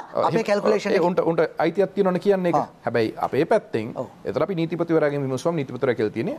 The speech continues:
Speaker 1: අපේ ස්ටොක් ටැංක් එකේ ඉන්ඩිපෙන්ඩන්ට් ඉවැලුවේෂන් කෙනෙක් ගෙනල්ලා ස්ටොක් ටැංක් එක ඉවැලුවේට් කරලා ස්ටොක් ටැංක් එකේ වැරද්දක් නැහැයි කියන එක තහවුරු කරලා ඒක සැපයුම් කරුවන්ට වාර්තා කරන්න. ඒතර ඒ අනුව නීතිමය කටයුතු කරන්න කියලා.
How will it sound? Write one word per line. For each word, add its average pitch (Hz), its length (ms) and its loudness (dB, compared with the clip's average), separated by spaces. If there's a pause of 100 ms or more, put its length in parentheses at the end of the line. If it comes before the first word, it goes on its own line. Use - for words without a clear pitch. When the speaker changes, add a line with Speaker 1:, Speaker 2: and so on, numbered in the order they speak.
Speaker 1:
අපේ 135 260 0
ස්ටොක් 123 240 -2
ටැංක් 120 360 -2
එකේ 143 220 2 (420)
ඉන්ඩිපෙන්ඩන්ට් 143 760 0
ඉවැලුවේෂන් 117 520 -2
කෙනෙක් 110 240 -6
ගෙනල්ලා 98 360 -2 (340)
ස්ටොක් 139 300 -2
ටැංක් 135 300 -2
එක 113 80 -10
ඉවැලුවේට් 104 460 -4
කරලා 147 300 0 (280)
ස්ටොක් - 280 -2
ටැංක් 143 300 -2
එකේ 139 160 0
වැරද්දක් 117 460 0
නැහැයි 113 320 -4
කියන 127 160 -4
එක 120 180 0
තහවුරු 104 340 -2
කරලා 135 300 2 (380)
ඒක 202 240 0
සැපයුම් 147 340 0
කරුවන්ට 117 300 0
වාර්තා 101 400 2
කරන්න. 107 240 0
ඒතර 196 200 -2
ඒ 170 160 4
අනුව 185 300 2 (120)
නීතිමය 151 340 -2
කටයුතු 147 260 -4
කරන්න 117 320 -2
කියලා. 82 160 -10